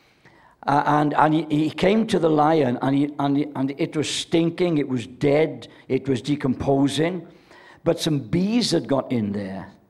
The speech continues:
and created a honeycomb in there. So he reached inside the dead carcass of the lion and,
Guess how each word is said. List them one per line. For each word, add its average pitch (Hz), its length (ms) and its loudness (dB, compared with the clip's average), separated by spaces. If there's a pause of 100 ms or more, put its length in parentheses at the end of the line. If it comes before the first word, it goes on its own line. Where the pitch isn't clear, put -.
(540)
and 147 220 0
created 160 640 2
a 143 100 0
honeycomb 131 1080 -4
in 104 200 -8
there. - 260 -12 (1000)
So 165 220 2
he 151 180 2
reached 170 480 0
inside 175 500 2
the 151 80 2
dead 160 520 0
carcass 143 1040 -2 (1080)
of 120 160 0
the 135 80 4
lion 131 760 0 (560)
and, 131 360 0